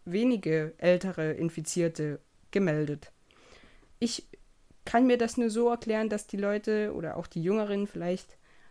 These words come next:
langsam ein bisschen leichtsinnig werden und das auf die leichte Schulter nehmen, was aber auf jeden Fall der falsche Weg ist.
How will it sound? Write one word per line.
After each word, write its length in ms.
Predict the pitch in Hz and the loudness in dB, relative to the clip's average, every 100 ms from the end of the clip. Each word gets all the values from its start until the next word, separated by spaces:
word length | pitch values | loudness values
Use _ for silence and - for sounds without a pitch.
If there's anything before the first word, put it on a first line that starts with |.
| - | -4
langsam 360 | 185 202 196 190 | 0 0 0 -2
ein 60 | 185 | -2
bisschen 360 | 196 - 175 | -4 -2 -2
leichtsinnig 600 | 165 180 240 - 254 247 | 0 0 -2 -4 -4 -4
werden 340 | 220 233 262 262 | -2 -2 0 -2
und 160 | 208 | -4
das 340 | 185 190 - - | -4 -6 -8 -4
auf 140 | 190 | -4
die 100 | - | -2
leichte 300 | 170 170 170 | -2 -2 -2
Schulter 380 | - 180 196 220 | -2 0 0 0
nehmen, 280 | 214 220 202 | 0 0 0
was 140 | 185 | -4
aber 220 | - 175 | -4 -2
auf 100 | 165 | -2
jeden 200 | - 190 | -2 -2
Fall 180 | 190 165 | -2 -2
der 100 | 165 | -4
falsche 400 | - 165 175 151 | -4 -4 -2 -2
Weg 320 | 156 160 - | -2 -4 -6
ist. 220 | 175 - | -18 -20